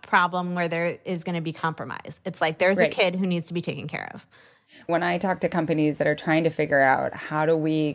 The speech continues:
Speaker 2: go to hybrid situations or how do we go to almost fully remote situations, but then also ask that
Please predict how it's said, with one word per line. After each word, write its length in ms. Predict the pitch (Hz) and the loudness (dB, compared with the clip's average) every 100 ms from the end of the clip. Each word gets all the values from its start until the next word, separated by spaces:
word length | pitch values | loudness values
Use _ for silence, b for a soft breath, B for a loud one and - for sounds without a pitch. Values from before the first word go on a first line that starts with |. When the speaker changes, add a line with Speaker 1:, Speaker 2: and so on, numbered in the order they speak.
| - | 0
Speaker 2:
go 380 | 151 151 151 143 | 2 2 0 -4
to 400 | - 151 151 147 | -6 -2 -2 -2
hybrid 380 | 156 151 147 | -2 0 -2
situations 600 | 147 147 147 143 156 139 | -4 -4 -4 -2 -2 -2
or 100 | 147 139 | -4 -2
how 140 | 156 | 0
do 80 | 151 | 0
we 80 | 151 | 0
go 160 | 147 | -2
to 420 | 147 - 147 147 131 B B - | -6 -6 -6 -6 -8 B B -2
almost 320 | 190 185 - | 0 0 -4
fully 320 | - 175 165 | 0 2 2
remote 420 | 151 156 190 302 | 2 2 4 2
situations, 1000 | - 185 - 156 147 143 151 143 139 135 B B B - | 0 -4 -2 -4 -2 -2 -2 -2 -4 -6 B B B 0
but 140 | 175 | 4
then 180 | 180 170 - | 4 2 0
also 640 | 160 175 - 170 156 156 - - | -2 0 2 2 2 0 -4 -8
ask 420 | 156 156 151 - - | -4 -4 -4 -8 -4
that 260 | 147 151 | -2 -2